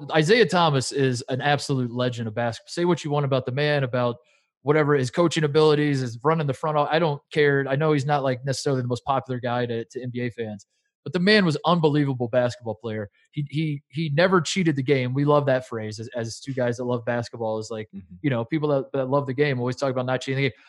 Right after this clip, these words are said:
Speaker 1: Isaiah Thomas never cheated the game. He never took plays off. He had chips on his shoulder. He was tough as shit. He, he, um, you know, had his bum ankle and he's playing through it and winning titles. And, and then he looks back on his legacy and he says, I beat Michael Jordan more often than not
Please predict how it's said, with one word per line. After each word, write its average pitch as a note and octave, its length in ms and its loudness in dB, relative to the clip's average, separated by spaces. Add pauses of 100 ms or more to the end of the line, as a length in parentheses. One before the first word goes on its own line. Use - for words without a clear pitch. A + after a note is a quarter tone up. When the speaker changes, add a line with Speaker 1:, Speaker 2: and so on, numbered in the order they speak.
(100)
Speaker 1:
Isaiah G#3 240 6
Thomas F3 300 4
never D3+ 180 6
cheated C#3 220 0
the B2+ 40 -2
game. A2+ 200 -2
He D#3 100 -4
never F3+ 220 4
took D3+ 240 -2
plays C#3+ 260 2
off. A2 220 0
He D#3 100 -2
had C#3+ 140 0
chips F3 260 -2
on D3 140 2
his C3 80 -2
shoulder. A#2+ 280 -2
He C3+ 120 0
was D3 180 -2 (400)
tough F3 220 2
as C#3+ 80 0
shit. C3+ 400 2
He, C#3 340 -2
he, C#3+ 340 -4 (300)
um, C#3 460 0
you D3+ 120 -2
know, B2+ 300 -2 (160)
had D#3+ 160 0
his D3 100 -2
bum D#3 300 2
ankle D3+ 320 0
and A#2 60 -2
he's A2+ 120 -8
playing D3+ 340 -4
through C#3 240 2
it - 20 -2
and A#2 140 -6
winning C#3+ 220 -2
titles. C3+ 540 0
And, A#2+ 220 -6 (360)
and C#3+ 400 0 (480)
then F3+ 220 2
he G3+ 80 6
looks F#3+ 180 6
back G3 280 4
on F#3 80 4
his C#3 160 4
legacy C#3 680 2
and C#3 80 -2
he C#3 80 -2
says, C#3 400 2 (140)
I G#3 160 6
beat G3+ 260 4
Michael D#3+ 260 4
Jordan C#3+ 340 6
more C#3+ 180 6
often C#3 260 4
than A#2+ 120 0
not A#2 340 0